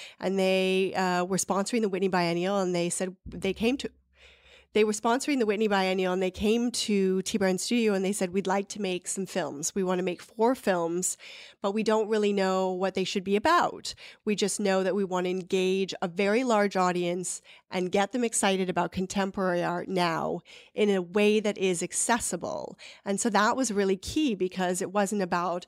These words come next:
Art Forum or Blauen Art. It was about how can we tell a great art story and, and what does that look like? And that, those were the only parameters. And what we're finding is that brands are coming to us and they're,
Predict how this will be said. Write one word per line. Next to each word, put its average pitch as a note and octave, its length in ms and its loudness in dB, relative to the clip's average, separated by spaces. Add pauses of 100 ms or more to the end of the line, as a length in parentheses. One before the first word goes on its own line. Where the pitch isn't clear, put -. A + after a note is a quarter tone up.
(260)
Art G#3 200 0
Forum F#3 720 0
or F3+ 380 0
Blauen F3+ 480 2
Art. F3+ 440 0
It - 160 -4
was F#3+ 200 0
about F3 500 0 (360)
how B3+ 200 0
can B3+ 260 0
we A3 220 0
tell F#3+ 460 0
a F3+ 80 -2
great F3+ 460 2
art F3 300 -2
story D#3 720 0
and, F3 380 -2
and F3+ 220 0
what F#3 120 0
does F#3+ 180 -4
that F3 200 0
look A3+ 180 -2
like? C3+ 380 -4
And F3+ 180 0
that, F#3 180 0
those A3+ 220 2
were A#3 60 0
the G#3+ 120 4
only F#3 180 2
parameters. F3 720 -2 (420)
And G3 220 0
what G#3 180 2
we're G#3 140 -2
finding F#3+ 560 0
is F3 200 -2
that E3+ 380 -4 (240)
brands G#3 380 2
are G#3 60 0
coming F#3 320 0
to F#3+ 120 -2
us F3+ 200 -2
and F#3+ 80 0
they're, F3 100 0